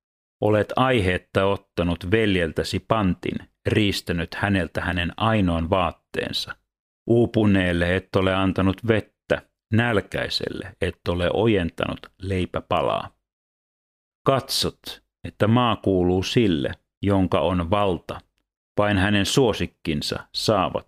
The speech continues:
sitä asua. Lesket saivat lähteä luotasi tyhjin käsin.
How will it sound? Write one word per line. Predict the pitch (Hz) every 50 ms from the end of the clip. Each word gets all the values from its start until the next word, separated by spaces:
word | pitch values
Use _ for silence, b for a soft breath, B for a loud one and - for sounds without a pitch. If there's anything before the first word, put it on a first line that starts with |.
| -
sitä | - - - 101 - - 101 92
asua. | - - 95 95 - - - - - - - - _ _ _ _ _ _ _ _ _ _ _ _ _ _ _ _ _ _ _ -
Lesket | 117 143 147 143 - - 104 - -
saivat | - - 101 98 98 92 92 -
lähteä | 107 113 113 101 90 - - - 95 92 98
luotasi | 107 113 104 92 85 - 82 - - 90 85 - _
tyhjin | - 123 120 95 95 87 85 85 82
käsin. | - 95 87 - - - 62 -